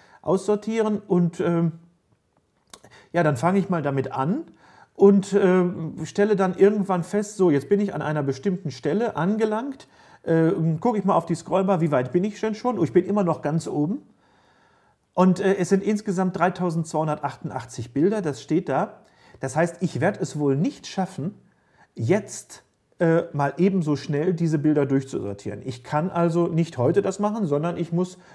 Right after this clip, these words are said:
mir mal irgendwann Zeit dafür nehmen, dass ich die Bilder in Ruhe durchsortiere. Und diese Informationen kriege ich durch diese Scrollbar.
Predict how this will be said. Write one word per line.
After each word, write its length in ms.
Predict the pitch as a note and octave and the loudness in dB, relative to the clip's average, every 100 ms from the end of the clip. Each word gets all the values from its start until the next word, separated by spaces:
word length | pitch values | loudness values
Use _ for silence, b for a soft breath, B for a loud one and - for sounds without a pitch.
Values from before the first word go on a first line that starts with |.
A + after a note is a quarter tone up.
| - | -4
mir 160 | D3 | 0
mal 160 | E3 D#3+ | 2 2
irgendwann 480 | E3+ E3+ D#3+ D#3 D3 | 2 2 0 -2 -2
Zeit 320 | - D3 D3+ | 0 0 2
dafür 260 | D3+ - D3 | -4 -2 -4
nehmen, 340 | D3 D3+ C#3+ | -2 -2 -2
dass 180 | C#3 A3 | -2 -4
ich 100 | A#2+ | -4
die 120 | D3 | -2
Bilder 400 | C#3+ C#3 C#3+ C#3 B B B _ | 0 2 2 -2 B B B _
in 140 | C#3 | -2
Ruhe 260 | C#3 C3+ C3 | 0 4 4
durchsortiere. 600 | B2 A#2 - G2 - G#2 | 4 0 -4 -8 -6 -6
Und 200 | B2+ A#2+ | -4 -2
diese 200 | A3 B3 | 0 0
Informationen 720 | B3 A#3+ A#3 A3+ G#3+ F#3+ F3+ G3+ | -4 -4 -4 -4 0 0 2 0
kriege 280 | - F3 | -2 -4
ich 200 | - - | -6 -8
durch 260 | - D#3 E3+ | -2 0 0
diese 240 | E3 D#3 E3 | -4 -4 -6
Scrollbar. 580 | - E3 D#3+ C#3 G#2+ | -4 -2 0 0 -4